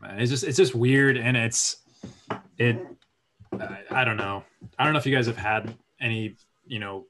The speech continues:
Zoom callbacks, like, live in person with people during this time, but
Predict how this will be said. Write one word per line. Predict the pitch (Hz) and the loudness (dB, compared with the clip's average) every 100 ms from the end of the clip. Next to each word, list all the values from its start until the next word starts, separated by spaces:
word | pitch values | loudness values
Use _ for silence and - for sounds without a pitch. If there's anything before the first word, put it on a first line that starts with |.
| 127 | -12
Zoom | 107 110 110 107 | -6 -4 -4 -6
callbacks, | - 107 104 107 107 - - - - | -4 -4 -2 -4 -4 -4 -6 -10 -16
like, | 98 - | -14 -8
live | 101 104 113 117 123 | -2 0 0 -4 -8
in | 113 | -6
person | 127 127 139 135 | -2 -4 -2 -6
with | 127 | -6
people | - 139 156 156 - _ _ _ _ - | -6 -4 -4 -6 -8 _ _ _ _ -8
during | 120 | -4
this | 127 - | -4 -2
time, | 131 139 143 127 _ _ _ _ - | -2 -2 -6 -10 _ _ _ _ -10
but | 113 110 107 | -4 -4 -4